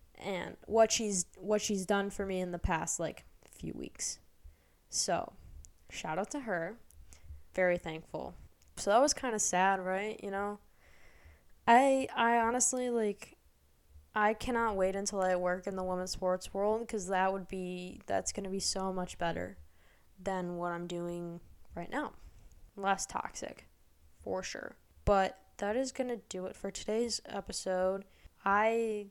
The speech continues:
don't, I, I honestly, it's, this is kinda one of those things where it's like, I don't wanna ever talk about it again, but, but, but if it, like, happens again, I will talk about it. Thank you again for listening to another episode of the Women's Sports Matter podcast.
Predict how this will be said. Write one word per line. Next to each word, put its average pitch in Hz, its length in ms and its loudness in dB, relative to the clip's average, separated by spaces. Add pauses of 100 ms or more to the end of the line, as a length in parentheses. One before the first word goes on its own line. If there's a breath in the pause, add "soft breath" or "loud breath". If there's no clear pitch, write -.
don't, 202 480 -4 (540)
I, 233 360 -2
I 233 200 4
honestly, 240 400 2
it's, 247 280 0
this 226 220 -2
is 220 100 -2
kinda 226 220 -2
one 214 140 0
of 208 80 -2
those 202 120 -4
things 208 140 -4
where 196 80 -4
it's 185 100 -2
like, 180 120 0
I 180 100 4
don't 175 180 -2
wanna 175 200 -4
ever 175 160 -4
talk 190 220 0
about 214 200 -2
it 220 40 -2
again, 226 360 -6 (160)
but, 208 180 -8
but, - 260 -4
but 190 140 -4
if 185 140 -4
it, 185 280 -4
like, 190 200 -8
happens 185 380 -4
again, 175 200 -10
I 170 120 -8
will 165 200 -10
talk 175 300 -6
about 190 220 -2
it. 196 160 -6 (280)
Thank 269 240 -2
you 330 100 2
again 285 440 0 (420)
for - 240 -6
listening 233 420 -4
to 202 120 -8
another 196 360 -2
episode 202 580 -2 (100)
of 170 180 -4
the 170 80 -10
Women's 175 260 -8
Sports 170 300 -6
Matter 170 180 -4
podcast. - 580 -10